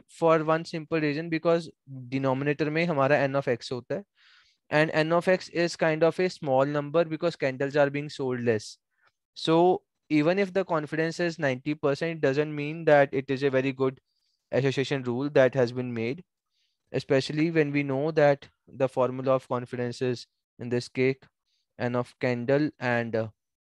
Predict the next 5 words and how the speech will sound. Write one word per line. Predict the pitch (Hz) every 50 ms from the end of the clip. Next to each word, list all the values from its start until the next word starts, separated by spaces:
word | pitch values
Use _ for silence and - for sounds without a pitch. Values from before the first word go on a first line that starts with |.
| _ _ _ _ _ _ _ _ _ _ _ _
coke | - 107 110 110 _ -
together | - 113 117 113 107 127 147 180 - _ _ _ _ _ _ _ _ _ _ _ _ _ _ _ _ _ _ _ _ _ _ _ _ _ _ _ _ _ _ _ _ _ _ _ _ _ _ _ _ _ _ -
and | 120 117 117 113 110 107 107 -
divided | - 123 117 120 113 113 123 123 127
by | 123 123 117 120 131 156